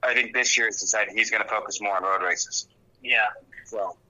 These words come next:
Speaker 1: yeah, which will be interesting. Uh, he's kicking some butt. He did the same marathon I did,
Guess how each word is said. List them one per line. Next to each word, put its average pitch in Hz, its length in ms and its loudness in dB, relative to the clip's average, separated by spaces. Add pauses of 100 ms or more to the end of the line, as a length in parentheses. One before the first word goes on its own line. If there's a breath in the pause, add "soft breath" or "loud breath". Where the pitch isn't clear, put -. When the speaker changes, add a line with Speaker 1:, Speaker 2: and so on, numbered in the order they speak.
(220)
Speaker 1:
yeah, 92 240 2
which 90 140 -4
will 92 80 -8
be 101 140 2
interesting. 90 580 2 (360)
Uh, 104 120 4
he's 120 280 2
kicking 113 280 4
some 104 200 -2
butt. 95 240 2
He 104 80 2
did 110 160 -2
the 110 80 -4
same 107 240 2
marathon 98 400 0
I 92 160 2
did, 95 120 -12